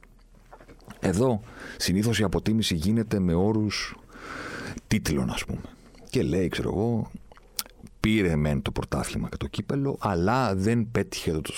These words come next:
το, τον στόχο του Champions League. Εδώ βέβαια, εγώ έρχομαι να πω ότι δεν μπορούμε να κρίνουμε έτσι ακριβώς ή μόνο έτσι.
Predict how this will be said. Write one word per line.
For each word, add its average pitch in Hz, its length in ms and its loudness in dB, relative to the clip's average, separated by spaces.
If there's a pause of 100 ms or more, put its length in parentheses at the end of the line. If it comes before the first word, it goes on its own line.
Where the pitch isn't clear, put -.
το, 80 120 -2 (260)
τον 80 120 -2
στόχο - 360 -2
του - 140 -2
Champions 64 260 -2
League. - 240 -8 (1300)
Εδώ 95 240 2
βέβαια, 110 360 2 (540)
εγώ 85 180 2
έρχομαι 90 260 2
να 73 120 2
πω 90 120 0
ότι 92 220 2
δεν 87 200 2
μπορούμε 95 360 0
να 76 100 0
κρίνουμε 65 600 -2 (960)
έτσι - 380 -4
ακριβώς - 540 -4
ή 90 100 4
μόνο 80 520 4
έτσι. - 360 -6